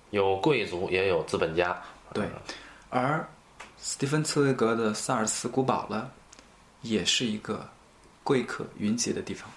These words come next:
Speaker 1: 哎，等一下，等一下，为什么茨威格会有一个古堡呢？
Speaker 2: 他有钱。
Speaker 1: 他买了一个城堡吗？
Speaker 2: 嗯，也没有那么豪，但确实是一个不错的房子。
Speaker 1: 啊，这确实是豪啊，好，好，好。
Speaker 2: 他在那儿，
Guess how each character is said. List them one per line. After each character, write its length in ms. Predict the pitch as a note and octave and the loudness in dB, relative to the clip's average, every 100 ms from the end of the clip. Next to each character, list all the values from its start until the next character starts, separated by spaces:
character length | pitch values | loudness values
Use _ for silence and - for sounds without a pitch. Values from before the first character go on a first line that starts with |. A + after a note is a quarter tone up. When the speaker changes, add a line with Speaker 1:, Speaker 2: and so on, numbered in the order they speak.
| - - | -2 2
Speaker 1:
哎， 140 | C3+ | 2
等 200 | C#3+ F#2 | 2 -2
一 60 | F#2+ | -2
下， 120 | F#2 | -2
等 120 | - D2+ | -2 -6
一 40 | |
下， 120 | D#2+ F2 - | -8 -10 2
为 160 | D3+ | 2
什 120 | A#2 A#2 | 2 -4
么 80 | |
茨 240 | B2+ - A2+ | -2 2 4
威 140 | B2 | 4
格 200 | G#2 F#2+ | 4 2
会 240 | G2+ A2+ E2+ | 2 0 2
有 180 | C#2+ | 0
一 80 | C#2+ | 0
个 260 | F#2+ E2 C2+ - | 2 0 0 -4
古 180 | F#2+ B2 | -2 2
堡 300 | - - - | 2 0 -10
呢？ 80 | - - - - - - | -10 -16 -20 -20 -20 -12
Speaker 2:
他 100 | - | 0
有 80 | C3 | 2
钱。 280 | G#2+ A2 A#2 - - - - - - | 2 0 -2 -8 -20 -20 -20 -20 -6
Speaker 1:
他 200 | - B2+ | 2 2
买 260 | C3 F#2+ D#2+ | 2 -2 0
了 100 | F#2 | 0
一 80 | B2 | 0
个 60 | |
城 320 | B2+ - B2+ | 0 0 2
堡 240 | C3 - - | 2 0 -4
吗？ 120 | E2+ - - - - - - - - - - | -6 -6 -14 -16 -16 -18 -20 -20 -20 -20 0
Speaker 2:
嗯， 800 | C3 B2+ B2+ A#2+ A2+ A2 G2+ E2+ - | 4 6 8 8 8 6 6 0 -6
也 220 | - B2+ B2 | 0 2 4
没 200 | A#2+ F#3+ | 4 6
有 80 | |
那 100 | G#3 | 6
么 100 | B3+ | 4
豪， 460 | - - G#2+ A#2+ E3+ F3+ | 2 4 4 6 4 4
但 120 | F3+ | 2
确 220 | - F3 | 4 4
实 120 | C#3 | 4
是 180 | - E3+ | 2 4
一 100 | D3 | 4
个 200 | C3+ C#3+ | 4 2
不 240 | C3 - C#3+ | 2 0 0
错 280 | - E3+ | 4 4
的 80 | C3 | 4
房 300 | A#2+ G2+ G#2 | 2 0 0
子。 80 | A2+ - | -4 -2
Speaker 1:
啊， 320 | - - - - | 0 2 2 0
这 220 | - - | -2 -2
确 220 | - A2 | 0 2
实 180 | F#2 F#2 | 2 2
是 100 | G#2 | 2
豪 260 | F2+ E2 F2 | 2 4 2
啊， 120 | - - - | 0 -6 0
好， 160 | - E2+ E2+ | 2 2 2
好， 80 | E2 | 2
好。 200 | - - - | 0 -2 -8
Speaker 2:
他 140 | - C#3 | 0 2
在 140 | C#3+ | 4
那 140 | D3 C#3+ | 4 2
儿， 320 | A#2+ A2+ | 2 -2